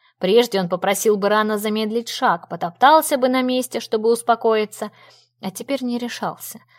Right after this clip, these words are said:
только бессмысленно застёгивал сюртук, чтобы тут же расстегнуть его вновь. «Кстати, забыл сказать», — внезапно начал Ран, поднимаясь по лестнице и на ходу зажигая огненные светильники. «Ты сломал Гроссу руку.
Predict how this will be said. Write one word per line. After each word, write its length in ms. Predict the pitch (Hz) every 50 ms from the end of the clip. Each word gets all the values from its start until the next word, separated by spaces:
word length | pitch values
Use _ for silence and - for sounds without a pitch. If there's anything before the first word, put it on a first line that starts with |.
| _ _ _ -
только 300 | - 185 180 175 - 170
бессмысленно 760 | 165 165 165 - - 220 247 294 - - 277 226 202 196 196
застёгивал 560 | - 190 190 - - 302 262 269 269 262 254
сюртук, 560 | 247 - - 226 214 214 _ - 277 277 - -
чтобы 280 | - - - 185 170 170
тут 240 | - 277 311 285 262
же 100 | 254 233
расстегнуть 520 | 220 196 - - 175 175 180 185 175 -
его 120 | 185 180 170
вновь. 340 | 175 170 165 - _ _ _ _ _ _ _ _ _ _ _ _ _
«Кстати, 580 | - - - - 240 226 202 - - - - - _ _ -
забыл 320 | 202 208 240 226 254 262
сказать», — 540 | 254 - - 269 262 254 202 175 - - - _ _ _ _ _ _ -
внезапно 480 | 196 190 185 180 185 185 170 175 185 180
начал 360 | 180 180 170 - - 190 196
Ран, 240 | 220 285 320 330 -
поднимаясь 500 | 240 202 190 190 196 233 269 269 254 -
по 160 | - 202 185
лестнице 540 | 190 233 294 302 - - 269 254 - - 240
и 160 | - 285 302
на 100 | 302 262
ходу 320 | - - 190 180 202 247
зажигая 640 | 269 254 233 208 196 175 175 190 202 208 214 - -
огненные 460 | - 190 180 180 185 185 185 185 180
светильники. 680 | 175 - - 202 - 180 160 - 190 175 - - 185 - _ _ _ _ _ _ _ _ _ _ _ _ _ _ _ _ _ -
«Ты 140 | - 262 262
сломал 420 | - 294 285 262 262 262 262 262
Гроссу 360 | 226 240 254 233 233 - 247
руку. 400 | 226 254 277 269 - - - -